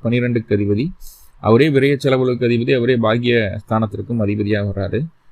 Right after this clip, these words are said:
பங்குனி மாசம் பன்னிரெண்டாம் தேதி, அதாவது இருபத்தி மூணு மூணு ரெண்டாயிரத்தி இருபத்தி நாலு அன்னைக்கு புதன் உங்க ராசிக்கு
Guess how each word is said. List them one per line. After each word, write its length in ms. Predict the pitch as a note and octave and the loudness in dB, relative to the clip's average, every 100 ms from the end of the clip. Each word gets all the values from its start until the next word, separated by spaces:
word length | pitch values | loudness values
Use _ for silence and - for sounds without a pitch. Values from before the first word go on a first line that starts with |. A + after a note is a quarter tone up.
| - _ _ _ | -20 _ _ _
பங்குனி 320 | B2 D3+ F3 | 0 2 2
மாசம் 280 | C#3+ C3 C#3+ | 2 0 -2
பன்னிரெண்டாம் 440 | A#2+ B2+ B2 A#2+ | 0 0 2 2
தேதி, 200 | G#2+ G2+ | 2 0
அதாவது 300 | G2 G2+ G#2 | 0 -2 -2
இருபத்தி 640 | G#2 A2+ C#3+ C#3 - D3+ - | 0 2 0 -2 -6 -6 -4
மூணு 420 | A2+ A#2+ C3 C#3+ | -2 0 0 -2
மூணு 360 | B2+ A2+ A#2+ B2 | -2 -2 -2 -2
ரெண்டாயிரத்தி 580 | G#2 A2 A2 G#2 G#2 G#2 | -2 0 2 0 -2 -2
இருபத்தி 300 | G#2+ A2+ A2 | -2 -2 -4
நாலு 160 | G#2 | -4
அன்னைக்கு 300 | G2 G2 C3+ | -4 -6 -4
புதன் 260 | A2+ A2+ C#3+ | -2 -2 -2
உங்க 220 | A#2 G#2 | -2 -2
ராசிக்கு 540 | G2+ G#2+ - - D3+ | -2 -2 -6 -10 -8